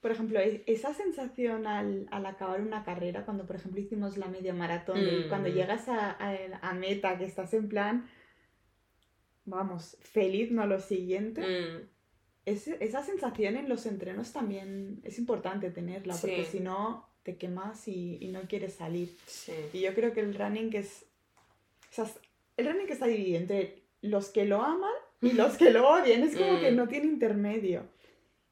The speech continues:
Speaker 1: Y, y todo depende de cómo te tomes los entrenos y de cómo, y cómo lo disfrutes.
Speaker 2: Mm.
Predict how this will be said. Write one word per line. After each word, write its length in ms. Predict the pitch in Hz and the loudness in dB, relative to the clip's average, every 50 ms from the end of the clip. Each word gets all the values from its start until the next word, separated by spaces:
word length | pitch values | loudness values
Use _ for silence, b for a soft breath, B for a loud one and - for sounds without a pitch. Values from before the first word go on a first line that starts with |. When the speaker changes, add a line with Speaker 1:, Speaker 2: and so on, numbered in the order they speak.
| _ _ _ - | _ _ _ -6
Speaker 1:
Y, 540 | 220 208 202 196 190 190 190 190 196 - - - | -4 -4 -2 -4 -4 -6 -8 -10 -12 -12 -10 -8
y 80 | 214 214 | -8 -2
todo 220 | - 208 208 214 | 2 4 4 6
depende 340 | 220 220 214 214 214 220 220 | 4 4 4 2 0 2 2
de 40 | 220 | 0
cómo 180 | 214 208 202 190 | 2 0 0 0
te 80 | 190 190 | 0 -2
tomes 300 | 190 190 208 202 208 202 | -2 -2 -2 -2 -2 -4
los 140 | 196 190 - | -6 -8 -8
entrenos 840 | 190 185 185 220 233 247 262 269 285 294 294 294 294 302 - - | -8 -6 -4 -2 -2 -2 -2 -2 -2 -2 -2 -2 -4 -4 -4 -4
y 120 | 233 208 196 | -4 -4 -2
de 160 | 185 185 175 | -2 -4 -4
cómo, 1000 | - 190 196 196 202 202 202 196 196 190 190 185 185 180 180 180 180 180 196 196 - - | -4 -4 -2 -2 -2 -2 -2 -2 -2 -4 -6 -6 -8 -8 -8 -8 -10 -12 -12 -12 -10 -8
y 80 | 190 | -6
cómo 220 | 196 196 190 196 208 | -4 -4 -4 -4 -4
lo 80 | 214 208 | -4 -2
disfrutes. 520 | 185 175 165 - - 185 180 170 - 170 - - - - | -4 -4 -6 -6 -8 -8 -8 -8 -10 -18 -18 -20 -20 -18
Speaker 2:
Mm. 260 | - 170 165 160 214 | -18 -18 -16 -16 -18